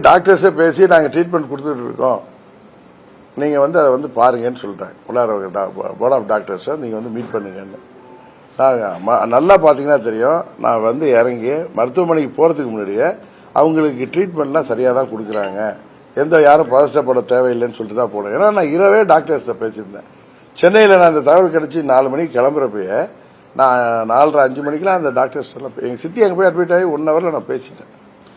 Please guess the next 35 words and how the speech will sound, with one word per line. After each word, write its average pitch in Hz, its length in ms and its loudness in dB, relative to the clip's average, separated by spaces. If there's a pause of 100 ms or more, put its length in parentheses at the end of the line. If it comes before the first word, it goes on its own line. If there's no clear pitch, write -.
அவங்க 185 320 2
ட்ரீட்மெண்ட் 226 280 -4
ஸ்டார்ட் 190 380 -2
பண்ணிட்டாங்க. 98 360 -10 (320)
They 151 180 2
suspected 190 540 -4
it 160 100 -10
is - 220 -14
corona. 120 200 -10 (400)
இன்னும் 208 400 2
சொல்ல 180 260 0
போனா 175 280 0
அங்க 170 260 2
நிறைய 151 320 2
தமிழ்நாட்டை 170 500 0
சேர்ந்த 139 320 -4
மருத்துவர்கள்லாம் 131 640 -4
இருந்தாங்க. 127 260 -4 (440)
அவங்களெல்லாம் 170 440 2
நாங்க 170 180 2
தேடி 170 240 2
கண்டுபிடிச்சி 151 480 -6
பேசினப்ப, 156 540 -6 (400)
"ஒண்ணும் 151 600 0
பயப்பட 147 320 0
வேணாம், 147 260 0
நாங்க 143 200 0
உடனே 123 280 0
ட்ரீட்-, 123 340 -8
நாங்க 123 260 0
கேட்டது 165 300 -2
உடனே 151 200 -2
ட்ரீட்மெண்ட் 151 380 -8
ஸ்டார்ட் 123 280 -6
பண்ணுங்க, 101 400 -10